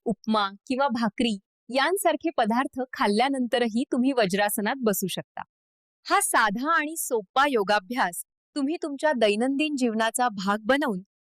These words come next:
आरोग्यदायी फायदे मिळवू शकता. कोणताही नवीन योगाभ्यास सुरू करण्यापूर्वी किंवा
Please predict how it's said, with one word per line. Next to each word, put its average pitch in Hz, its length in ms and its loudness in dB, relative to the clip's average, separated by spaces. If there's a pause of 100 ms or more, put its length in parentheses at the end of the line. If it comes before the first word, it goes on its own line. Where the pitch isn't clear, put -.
(180)
आरोग्यदायी 277 760 2
फायदे 202 320 2
मिळवू 190 260 -2
शकता. - 360 -12 (880)
कोणताही 330 540 4
नवीन 277 380 -2
योगाभ्यास 220 640 0
सुरू 220 180 0
करण्यापूर्वी 208 680 0 (300)
किंवा 269 220 2